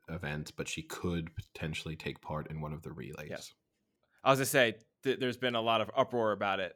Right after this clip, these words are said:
Speaker 2: um, and she's actually been very open about it and came out and said that, um, she had in-, <sighs> I, I, it sounded like she, she ingested it, she said,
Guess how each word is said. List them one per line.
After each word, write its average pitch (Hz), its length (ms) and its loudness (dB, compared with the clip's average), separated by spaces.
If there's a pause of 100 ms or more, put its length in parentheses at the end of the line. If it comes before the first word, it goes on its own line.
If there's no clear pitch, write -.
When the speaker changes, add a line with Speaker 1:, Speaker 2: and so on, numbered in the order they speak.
Speaker 2:
um, 101 320 -4
and 107 200 -6
she's 143 240 2
actually 135 260 4
been 117 160 0
very 120 300 6
open 110 480 0 (680)
about 107 360 4
it 107 240 2
and 107 260 -4
came 113 220 -2
out 107 180 0
and 107 100 -8
said 110 360 0
that, 104 220 0 (500)
um, 101 460 -4 (220)
she 120 340 -2
had 104 300 2 (260)
in-, 113 220 -6 (540)
<sighs> - 540 -18
I, 127 160 8
I, 143 220 4
it 135 120 0
sounded 285 260 6
like 330 120 4
she, - 200 -4 (140)
she 127 280 -2 (100)
ingested 120 600 4
it, 98 120 -4
she - 180 -6
said, 92 320 -4